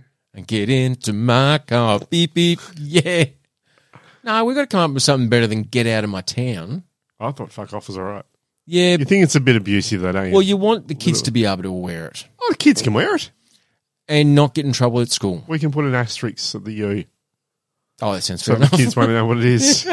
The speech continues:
Speaker 1: <laughs> Truck off.
Speaker 2: <laughs> Speaking of the X, it'll be what, um, F C K.
Speaker 1: Yeah.
Speaker 2: F C K off. Or
Speaker 1: F C K
Speaker 2: whatever.
Speaker 1: off, yeah.
Speaker 2: Speaking of funny things, I went and seen, um, 'cause I'm still on holidays this week and I go back to work till Monday next week.
Speaker 1: Mm-hmm.
Speaker 2: Good for me.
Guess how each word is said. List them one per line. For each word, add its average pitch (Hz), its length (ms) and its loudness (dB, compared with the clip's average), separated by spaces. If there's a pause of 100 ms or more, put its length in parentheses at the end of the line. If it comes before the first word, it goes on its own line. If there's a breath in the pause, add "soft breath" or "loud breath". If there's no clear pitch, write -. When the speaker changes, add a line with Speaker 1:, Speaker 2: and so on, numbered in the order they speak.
(100)
Speaker 1:
<laughs> - 140 -20
Truck - 320 -2
off. 131 240 4
Speaker 2:
<laughs> - 1040 -12
Speaking 165 480 0
of 143 80 -6
the 151 180 -2
X, 143 160 -4
it'll 131 120 -2
be 117 180 -2
what, 110 320 0
um, 104 320 -4 (320)
F 123 120 -2
C 110 180 0
K. 98 260 -2 (400)
Speaker 1:
Yeah. 131 280 2
Speaker 2:
F 151 100 0
C 135 160 0
K 139 160 0
off. 110 320 -4 (120)
Or 139 80 2
Speaker 1:
F 123 60 4
C - 100 2
K 135 80 6
Speaker 2:
whatever. 113 240 4
Speaker 1:
off, 95 220 -2
yeah. 98 160 -8
Speaker 2:
Speaking 160 460 0
of 117 100 -2
funny 123 260 2
things, 107 240 -2
I 107 40 -2
went 120 180 -4
and 113 120 -6
seen, 101 360 -6
um, 95 460 -10 (360)
'cause - 100 -10
I'm 95 160 -4
still - 200 -8
on 85 80 -6
holidays 87 380 -4
this 92 160 -12
week 131 200 -8
and 107 80 -8
I 90 40 -8
go 90 120 -10
back 82 140 -12
to 101 80 -16
work 95 160 -10
till 98 120 -14
Monday 98 280 -10
next 98 220 -12
week. 120 140 -4
Speaker 1:
Mm-hmm. 113 640 2
Speaker 2:
Good 110 120 0
for 143 100 -2
me. 156 180 2